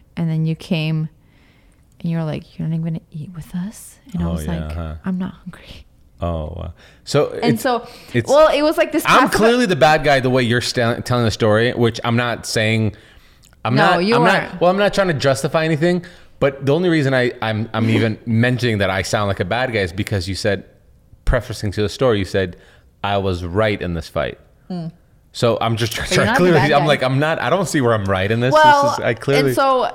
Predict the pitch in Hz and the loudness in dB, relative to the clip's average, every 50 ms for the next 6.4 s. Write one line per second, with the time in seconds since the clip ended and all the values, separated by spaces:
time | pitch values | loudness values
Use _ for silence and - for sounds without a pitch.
0 | - - 226 233 226 208 196 185 180 185 185 190 175 - - 196 185 _ _ _ | -4 -2 0 0 2 0 -2 -4 -6 -6 -6 -8 -8 -10 -16 -16 -16 _ _ _
1 | _ _ _ _ _ _ _ _ - _ _ _ _ _ _ _ _ _ _ _ | _ _ _ _ _ _ _ _ -20 _ _ _ _ _ _ _ _ _ _ _
2 | - 190 254 269 247 220 196 180 - - - 202 - 247 226 208 190 147 - - | -2 0 2 4 4 2 0 -2 -6 -12 -10 -4 -2 0 0 0 0 -2 -6 -8
3 | - - - - - _ _ _ - 214 233 226 226 190 214 214 226 - 233 214 | -18 -20 -20 -20 -20 _ _ _ -6 -2 0 0 2 2 2 2 0 0 -2 -2
4 | 262 269 269 262 220 233 226 - 233 285 220 190 160 170 - - 165 170 180 190 | -2 -2 -2 -2 -4 -4 -4 -6 -8 -6 -2 -2 -4 -4 -4 -6 -6 -6 -4 -4
5 | 87 95 92 85 87 85 85 - - 170 160 170 180 180 - - - 214 220 233 | -4 -2 -2 -2 -2 -2 -4 -4 -6 -6 -4 -4 -6 -6 -6 -2 2 4 4 4
6 | 262 330 - 466 440 381 - | 2 2 2 0 0 0 -2